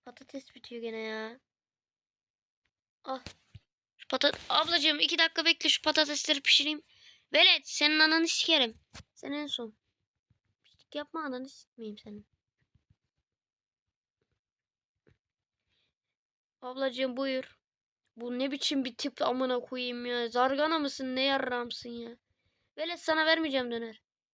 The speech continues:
Siktir git başka dönerciye. Amına kodumun oğlu.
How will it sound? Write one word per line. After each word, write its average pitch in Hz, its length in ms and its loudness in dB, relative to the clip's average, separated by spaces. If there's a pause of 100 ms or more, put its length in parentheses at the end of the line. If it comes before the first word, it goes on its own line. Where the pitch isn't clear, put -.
(380)
Siktir - 220 -20
git 285 220 -10
başka 262 280 -4
dönerciye. 220 540 -8 (520)
Amına 247 300 -10
kodumun 233 420 -12
oğlu. 214 300 -14